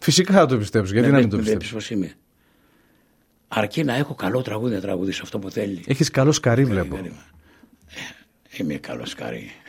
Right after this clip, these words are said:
Speaker 1: Τον πατέρα σου και τη μάνα σου, δεν εξηγείται διαφορετικά.
Speaker 2: Ε, ο πατέρας με έβριζε ωραία φλογερά. Ναι, ναι.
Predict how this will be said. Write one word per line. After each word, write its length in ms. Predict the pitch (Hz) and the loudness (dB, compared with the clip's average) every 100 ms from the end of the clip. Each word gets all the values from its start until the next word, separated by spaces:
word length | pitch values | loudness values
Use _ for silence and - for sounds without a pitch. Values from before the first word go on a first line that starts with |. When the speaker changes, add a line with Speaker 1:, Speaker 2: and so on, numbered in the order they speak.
| - - 135 101 | -16 -10 -6 0
Speaker 1:
Τον 140 | 107 | 2
πατέρα 340 | 117 113 131 | 4 6 6
σου 80 | 123 | 4
και 80 | 117 | 2
τη 100 | 110 | 2
μάνα 260 | 113 139 98 | 4 4 2
σου, 140 | 85 | 2
δεν 80 | 110 | 0
εξηγείται 320 | 113 110 98 | 2 2 2
διαφορετικά. 520 | 95 90 87 82 78 | 2 0 -2 -4 -4
Speaker 2:
Ε, 40 | 78 | -4
ο 40 | |
πατέρας 360 | - 104 139 131 | -4 0 2 4
με 80 | |
έβριζε 200 | 139 110 | 2 4
ωραία 220 | 123 165 135 | 6 6 4
φλογερά. 500 | 85 71 65 - - _ _ _ _ _ _ - - _ _ _ - | 0 -2 -2 -4 -12 _ _ _ _ _ _ -20 -20 _ _ _ -10
Ναι, 200 | - 92 78 | -6 -6 -8
ναι. 180 | 80 | -12